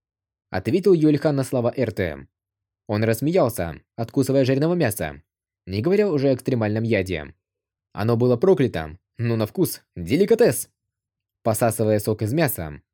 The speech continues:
он пожал плечами. «Я тоже привык ждать». Их тур по аду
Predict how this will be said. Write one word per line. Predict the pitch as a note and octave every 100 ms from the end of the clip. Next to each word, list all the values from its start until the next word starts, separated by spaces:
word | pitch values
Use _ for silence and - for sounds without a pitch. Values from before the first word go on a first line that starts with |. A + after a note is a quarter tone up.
| _
он | A3 G3
пожал | C#3+ C#3
плечами. | B2+ A#2+ G#2 E2+ D#2+ C#2+ _ _ _ _ _ _ _ _ _ E2
«Я | F#2 G3+
тоже | A3+ A#3 A3+
привык | G3 D3+ B2
ждать». | A#2+ G2+ D#2 - _ _ _ _ _ _ _ _ _ _
Их | G2+ A#2
тур | - B2+
по | G#2 D#3+
аду | C#3+ F#2+ C#2+